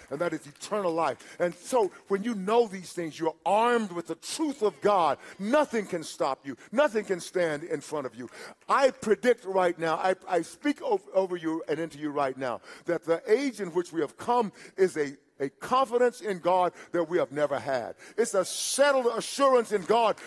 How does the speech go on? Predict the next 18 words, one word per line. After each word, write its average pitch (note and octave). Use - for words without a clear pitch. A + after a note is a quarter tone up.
that G3+
we A3
have F3+
never A3
had, D#3
because A#3+
he C4
is G#3
bringing A#3+
us E3
more A3
and E3
more G3
into G3
this G3
amazing A#3
place A#3
called F#3